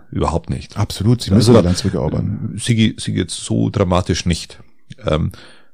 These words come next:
Speaker 1: ja, was ich so geschnauft hab, war die, äh, äh, diese, diese Berichterstattung. Wir haben, wir haben, wir haben da fünfzehn, wir haben, wir haben da echt viele Journalisten da drüben und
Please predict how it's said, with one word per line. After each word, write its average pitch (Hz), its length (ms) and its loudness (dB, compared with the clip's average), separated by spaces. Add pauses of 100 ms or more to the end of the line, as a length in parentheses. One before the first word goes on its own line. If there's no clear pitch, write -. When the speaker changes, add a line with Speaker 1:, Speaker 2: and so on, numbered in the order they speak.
(640)
Speaker 1:
ja, - 180 -6
was 101 140 -2
ich 107 100 2
so 110 80 -2
geschnauft - 520 0
hab, 101 160 2
war 87 220 2
die, 90 320 0 (1400)
äh, 76 300 0 (580)
äh, - 340 -4 (720)
diese, 92 600 0 (1200)
diese - 160 0
Berichterstattung. - 840 -2 (460)
Wir 101 120 -6
haben, 92 160 -6
wir 87 80 -4
haben, 90 100 -4
wir 87 80 -4
haben 104 80 -2
da 98 80 -2
fünfzehn, - 420 -10
wir 95 80 0
haben, 92 100 2
wir 107 60 6
haben 110 80 4
da 110 80 6
echt - 240 -6
viele - 360 0
Journalisten 101 640 -2
da 98 80 0
drüben 101 300 0 (540)
und 92 480 0